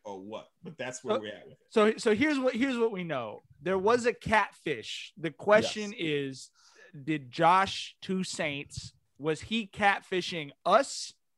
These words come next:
Speaker 2: by having an imaginary person he was doing
Speaker 1: Mm-hmm.
Speaker 2: a podcast with, or was he being catfished by an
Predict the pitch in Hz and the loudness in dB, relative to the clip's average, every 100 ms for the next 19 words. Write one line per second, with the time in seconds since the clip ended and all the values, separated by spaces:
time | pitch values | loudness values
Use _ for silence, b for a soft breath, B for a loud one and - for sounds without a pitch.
0 | _ _ _ - 165 165 185 190 185 175 | _ _ _ -2 2 4 4 4 2 -4
1 | 156 160 180 156 170 165 156 175 160 165 | -4 -2 -2 -2 -6 -6 -4 -4 -4 -6
2 | 151 160 143 139 139 135 127 95 123 _ | -8 -6 -6 -6 -6 -6 -10 -14 -16 _
3 | _ _ - - 180 190 - 190 185 175 | _ _ -12 -4 -2 -2 -2 -2 -2 -4
4 | 185 185 _ _ _ _ - - - - | -4 -6 _ _ _ _ -20 -16 -16 -6
5 | - 190 190 165 156 - - 220 220 160 | 2 4 4 2 -2 -4 -8 -6 -4 -6
6 | 185 165 143 - 175 165 - 160 147 139 | -8 -10 -12 -4 -2 -2 -4 -4 -4 -4
7 | - - - - 151 151 147 143 151 _ | -12 -16 -10 -2 0 0 -2 -6 -10 _
8 | _ _ _ _ 147 | _ _ _ _ -12